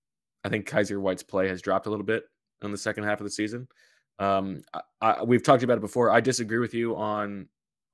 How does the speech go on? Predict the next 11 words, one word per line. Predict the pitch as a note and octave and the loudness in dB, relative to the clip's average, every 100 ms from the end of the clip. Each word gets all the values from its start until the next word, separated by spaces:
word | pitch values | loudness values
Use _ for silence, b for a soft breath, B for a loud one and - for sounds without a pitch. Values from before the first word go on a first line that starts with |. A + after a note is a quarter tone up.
| _ _ - | _ _ 2
Epps | A2 - - | 2 0 -4
versus | A2 - G#2 F#2 | -4 -2 -6 -2
Gardner-Johnson. | G#2 G#2 G2+ G#2 G#2 A2+ - _ _ _ _ _ - G#2+ | 0 0 -4 -6 -6 -10 -12 _ _ _ _ _ 0 4
I | A2 | 4
think | A#2+ | 2
it's | G#2+ | -4
more | A2+ | -2
likely | G#2+ G#2+ G#2+ | 0 0 -2
they | G#2 | -4
keep | G#2 A2+ - | -4 -4 2
Epps. | G#2 - - - | 2 2 -6 -16